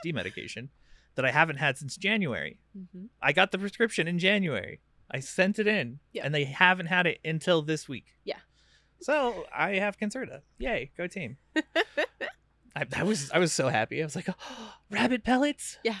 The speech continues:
Speaker 1: 'Cause they're little rabbit pellets. They're little
Speaker 2: They're really cute. They're weird.
Speaker 1: Yeah, they're little gray
Speaker 2: So
Speaker 1: guys.
Speaker 2: bizarre. But yeah, so he's feeling,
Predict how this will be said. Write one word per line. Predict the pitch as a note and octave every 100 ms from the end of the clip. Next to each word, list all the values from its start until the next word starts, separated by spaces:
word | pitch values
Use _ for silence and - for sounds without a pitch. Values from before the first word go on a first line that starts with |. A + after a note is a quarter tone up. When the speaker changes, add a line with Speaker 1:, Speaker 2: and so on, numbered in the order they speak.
| -
Speaker 1:
'Cause | C3+
they're | A#2+
little | C3 -
rabbit | - - D#3
pellets. | D#3+ - - - D#3
They're | -
little | - - -
Speaker 2:
They're | B4
really | G#4+ A#4+ E4+
cute. | - C#4 C#4+
They're | G3
weird. | G3 F#3 A3+ F3+ E3+ F#3
Speaker 1:
Yeah, | C3+ A#2
they're | C#3 D3+
little | C3
gray | A2+ A#2+
Speaker 2:
So |
Speaker 1:
guys. | C#4 -
Speaker 2:
bizarre. | B3+ A#3 A3+ G#3 F#3+ _ - - - - _ _
But | C4+
yeah, | C#4 G#3 F3+
so | -
he's | G3+ A#3 -
feeling, | A#3 A3 G3+